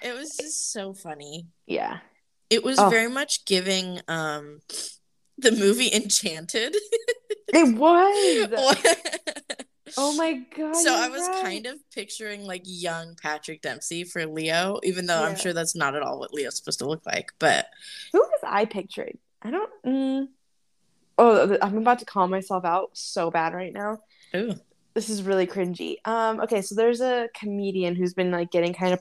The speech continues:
Speaker 2: like, he
Speaker 1: Oh,
Speaker 2: posts
Speaker 1: yeah,
Speaker 2: clips
Speaker 1: yeah,
Speaker 2: of
Speaker 1: yeah.
Speaker 2: his
Speaker 1: He was on, um, this comedian show.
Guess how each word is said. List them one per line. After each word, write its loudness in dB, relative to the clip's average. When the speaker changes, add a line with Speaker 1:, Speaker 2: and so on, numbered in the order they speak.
Speaker 2:
like, 2
he -4
Speaker 1:
Oh, -8
Speaker 2:
posts 6
Speaker 1:
yeah, -10
Speaker 2:
clips 6
Speaker 1:
yeah, 4
Speaker 2:
of -2
Speaker 1:
yeah. 4
Speaker 2:
his 0
Speaker 1:
He 0
was 0
on, 0
um, -2
this -4
comedian -6
show. -4